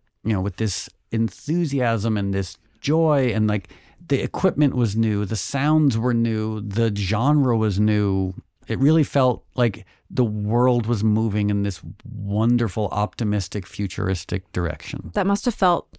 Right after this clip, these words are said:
Speaker 2: so nice. I think I was a little too young to really grasp how hopeful things felt, but boy, I bet that felt cool.
Speaker 1: It, but it also, and we're sort of getting a-, away from the vegan part, but I guess,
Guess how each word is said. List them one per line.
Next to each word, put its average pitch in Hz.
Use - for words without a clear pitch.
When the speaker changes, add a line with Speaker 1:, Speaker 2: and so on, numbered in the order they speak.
Speaker 2:
so -
nice. 160
I 185
think 190
I 190
was 180
a 185
little 170
too -
young 160
to 165
really 160
grasp 165
how 156
hopeful 156
things 160
felt, 151
but -
boy, 190
I 160
bet 165
that -
felt -
cool. 104
Speaker 1:
It, 151
but 139
it 131
also, 139
and 131
we're 127
sort 165
of 143
getting 131
a-, 113
away 117
from 107
the 110
vegan 160
part, 120
but 160
I 196
guess, 285